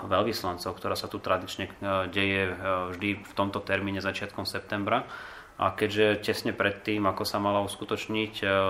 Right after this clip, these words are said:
čo je akurát dnes a zajtra, e, tak, e, niektoré krajiny boli preradené do červeného pásma a práve títo veľvyslanci tu mali byť, tak sme sa radšej rozhodli ísť príkladom a túto poradu sme posunuli na lepšie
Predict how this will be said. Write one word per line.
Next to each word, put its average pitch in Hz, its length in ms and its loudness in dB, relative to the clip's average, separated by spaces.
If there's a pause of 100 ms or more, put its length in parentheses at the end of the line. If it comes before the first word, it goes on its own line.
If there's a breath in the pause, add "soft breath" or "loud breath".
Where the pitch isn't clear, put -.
(200)
čo - 160 -4
je 95 80 6
akurát 92 400 2 (160)
dnes 98 320 0
a - 80 0
zajtra, 95 480 2
e, - 40 -4 (1000 loud breath)
tak, - 240 2
e, 98 320 2
niektoré 101 480 0
krajiny 98 320 4
boli 101 160 0
preradené 98 560 2
do 95 80 -2
červeného 98 480 0
pásma 98 400 2
a - 80 -2
práve 98 320 2
títo 98 240 -4
veľvyslanci 98 560 -2
tu 104 80 -8
mali 98 320 0
byť, 98 160 -6 (580 loud breath)
tak 95 140 -4
sme 101 160 -4
sa 101 100 2
radšej 98 300 2
rozhodli 95 320 -2
ísť - 180 -8
príkladom 95 560 0
a 92 80 -2
túto 101 240 -6
poradu 95 320 0
sme 90 220 -4
posunuli 92 420 -6
na 87 140 -2
lepšie 87 260 -6